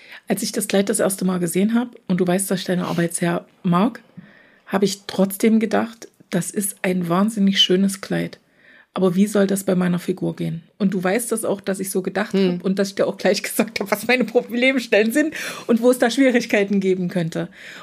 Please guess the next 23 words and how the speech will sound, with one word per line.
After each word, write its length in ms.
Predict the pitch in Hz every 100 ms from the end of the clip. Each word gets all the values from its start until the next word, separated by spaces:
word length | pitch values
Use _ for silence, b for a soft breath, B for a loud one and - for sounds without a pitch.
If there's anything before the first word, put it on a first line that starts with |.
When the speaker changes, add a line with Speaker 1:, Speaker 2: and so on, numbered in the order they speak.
| -
Speaker 1:
Und 80 |
du 60 | 190
hast 140 | 220
gesagt, 320 | 220 208 196 202
„Nee, 100 | 202
nee, 140 | 240
vertrau 360 | 247 196 - 196
mir 160 | 254
da 160 | 240 233
mal 180 | 233 233
an 120 | 226
dieser 240 | 233 233
Stelle.“ 400 | 226 226 233 269 - B B B B B B
Ja, 120 | 208 180
und 380 | 156 170 - - - -
du 120 | 170
hattest 440 | 190 226 226 -
recht. 360 | 208 196 - -
Woher 360 | 202 220 202 208
weißt 320 | 196 226 226
du 60 | 254
ganz 300 | 220 220 226
genau, 420 | 208 196 202 220